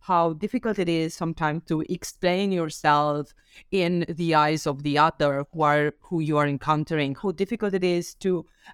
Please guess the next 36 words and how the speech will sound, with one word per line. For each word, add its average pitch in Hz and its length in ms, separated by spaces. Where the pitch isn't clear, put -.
access 175 800
certain 165 720
rights 160 640
that 160 260
you 165 80
take 160 240
for 165 160
granted 156 600
when 143 180
you 151 100
are 139 240
home 160 400
or 175 140
when 170 240
you 160 100
are 156 140
recognized 151 680
by 135 140
that. 131 320
So 220 340
in 208 200
doing 262 360
that, 185 540
I 185 220
started 220 480
my 226 180
journey 170 520
in 165 240
learning 175 360
about 156 640
immigration 160 560
from 160 160
a 151 60
scholarly 151 580
perspective. - 720
So 175 260